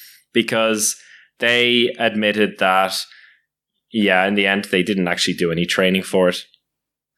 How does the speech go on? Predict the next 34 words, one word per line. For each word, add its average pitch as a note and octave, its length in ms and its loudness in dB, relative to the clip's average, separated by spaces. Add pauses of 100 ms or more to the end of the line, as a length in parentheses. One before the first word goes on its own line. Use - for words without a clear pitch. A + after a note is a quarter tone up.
(120)
They G#2 100 0
didn't F#2 300 -4
practice, - 840 -2
uh, F#2+ 300 0 (340)
any G2 240 0 (100)
baton F#2 380 0
changing. F#2+ 460 0
They F#2 80 -2
didn't F2+ 280 -6
practice G2+ 420 -2
any F2+ 160 -2
relay F2+ 320 2
running. F2+ 340 0 (220)
They F#2+ 60 -4
didn't G2 240 -2
have F#2 160 0
a F2+ 60 2
holding F#2 400 0
camp F#2 260 -2
beforehand. F2+ 800 0 (340)
And G2 600 0 (100)
yeah, C3 260 0 (140)
so, B2 440 -2
uh, B2 220 0
they B2 160 0
finished B2+ 600 -4 (100)
outside A2+ 400 0
the A2+ 80 -4
qualifying A2 560 0
times G#2+ 460 0 (220)
for G#2 260 2
the G2+ 360 2
final. G2 560 0
And F#2+ 580 0